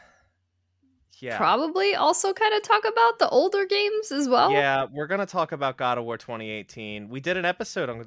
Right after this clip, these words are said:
Speaker 1: God of War t-, uh, twenty eighteen, uh, in twenty twenty. We, we recorded an episode on that.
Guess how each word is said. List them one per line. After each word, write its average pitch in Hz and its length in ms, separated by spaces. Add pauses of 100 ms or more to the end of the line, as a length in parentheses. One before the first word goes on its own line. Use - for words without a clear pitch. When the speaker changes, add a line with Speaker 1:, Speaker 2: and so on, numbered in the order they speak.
(140)
Speaker 1:
God 113 160
of 104 60
War 107 140
t-, - 220
uh, 107 320
twenty 107 300
eighteen, 101 720
uh, 107 180
in 117 120
twenty 160 260
twenty. 175 400
We, 98 240
we 104 180
recorded 101 360
an 104 100
episode 107 320
on 107 140
that. 123 180